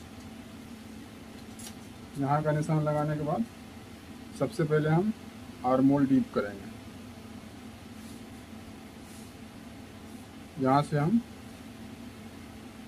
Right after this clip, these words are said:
आर्म होल डीप करेंगे। तो थर्टी सिक्स है तो हम रखेंगे इसमें, अगर ये कुर्ता होता तो हम रखते साढ़े सात, और ये क्योंकि जैकेट फिटिंग जैसा रहेगा,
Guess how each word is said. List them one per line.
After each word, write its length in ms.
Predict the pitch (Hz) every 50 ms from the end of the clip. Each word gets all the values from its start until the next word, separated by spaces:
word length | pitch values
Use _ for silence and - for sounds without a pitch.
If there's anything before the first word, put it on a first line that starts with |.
| - - - - - - - - - 147
आर्म 200 | 131 131 131 139
होल 160 | 143 139 131
डीप 180 | 131 120 117 -
करेंगे। 300 | 117 113 110 110 104 107 - - - - - - - - - - - - - - - -
तो 180 | 139 131 131 127 120
थर्टी 220 | 139 131 - 151 151
सिक्स 300 | - - 156 151 - -
है 120 | 165 196 233 - - - - - - - - - - - - - - - - - - - - - - - - - - - - - - - - - - -
तो 100 | 135 131
हम 260 | 127 135 135 139 139
रखेंगे 340 | 139 139 - 151 151 143 143
इसमें, 320 | 139 - 151 151 175 214 240 - - - - - - - - - - - - - - - - - - - - - - - - - - - - - - - - - - -
अगर 180 | 139 123 139 143
ये 120 | 147 151
कुर्ता 380 | 143 - 147 139 127 - - 165
होता 300 | 156 156 147 - 170 190 233 254 233 - - -
तो 60 | 151
हम 140 | 139 139 139
रखते 280 | 135 127 - - 175
साढ़े 260 | 165 160 147 135 139 135
सात, 240 | - 156 165 202 - - - - - - - - - - - - - - - - - - - - - - - - -
और 220 | 127 120 123 123 123
ये 240 | 123 131 139 139
क्योंकि 840 | 131 - 147 139 135 151 143 139 135 110 - - - - 135 127 120
जैकेट 380 | 117 127 123 127 - - 156 151
फिटिंग 380 | - - 143 131 143 143 165 151
जैसा 220 | 139 131 - 143 127
रहेगा, 360 | 120 120 120 117 120 -